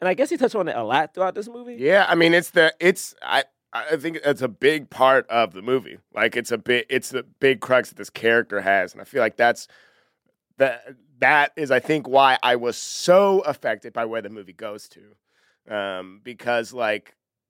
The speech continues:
Speaker 2: you know, because it does, it does really point out, like, you, you didn't need, nobody asked you <laughs> to, to,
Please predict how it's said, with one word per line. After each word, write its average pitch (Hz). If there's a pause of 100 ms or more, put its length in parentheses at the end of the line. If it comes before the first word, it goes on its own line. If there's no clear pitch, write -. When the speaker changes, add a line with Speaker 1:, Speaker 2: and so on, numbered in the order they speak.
(200)
Speaker 2:
you 120
know, 101 (180)
because 170
it 160
does, 180
it 143
does 175
really 147
point 123
out, 139
like, 107 (160)
you, 156 (720)
you 156
didn't 156
need, 147 (100)
nobody 190
asked 175
you 131
<laughs> -
to, - (140)
to, 226